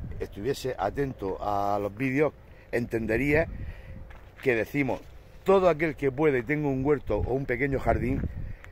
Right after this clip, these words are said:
le aconsejo que tenga esta variedad de albaricoque porque está muy bueno". Pero bueno, que son anécdotas que pasan, eh, supongo que esto pasa en todos los canales, porque <laughs> al final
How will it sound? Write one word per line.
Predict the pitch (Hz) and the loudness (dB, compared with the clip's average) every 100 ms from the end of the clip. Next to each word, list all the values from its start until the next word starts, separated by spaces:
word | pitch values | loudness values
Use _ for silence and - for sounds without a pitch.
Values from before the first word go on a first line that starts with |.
| - - - | -16 -16 -8
le | 117 127 | 4 4
aconsejo | 117 107 156 143 | 4 -2 -4 -2
que | 131 | -2
tenga | 127 139 139 139 | -2 2 4 2
esta | - 117 123 | 0 -2 2
variedad | 120 123 | 4 6
de | 123 | 4
albaricoque | 117 113 104 120 120 | 4 2 2 0 0
porque | 92 85 | -2 -4
está | - | -4
muy | 80 | -4
bueno". | 78 82 76 - - - - - - - | -2 -4 -6 -14 -18 -18 -20 -18 -16 -2
Pero | 131 160 | 6 10
bueno, | 165 98 - - - - | 8 8 -6 -18 -16 -8
que | 120 | -4
son | - 143 156 | 2 2 4
anécdotas | 123 135 139 135 127 | 0 2 2 0 0
que | 131 | 0
pasan, | 127 - 131 127 | 0 -2 -4 -2
eh, | 110 117 110 107 110 | -2 0 0 -2 -4
supongo | - 113 139 | -4 -2 -2
que | 135 | -2
esto | 120 | -4
pasa | 110 - | -2 -2
en | - | 0
todos | 101 98 | 0 0
los | 95 | -2
canales, | 87 104 113 - - - - - - | -2 0 -2 -4 -10 -12 -14 -14 -10
porque | 98 92 - 82 | -8 -8 -10 -10
<laughs> | 82 | -6
al | - - | -6 -6
final | - - 117 113 | -6 -4 -2 -4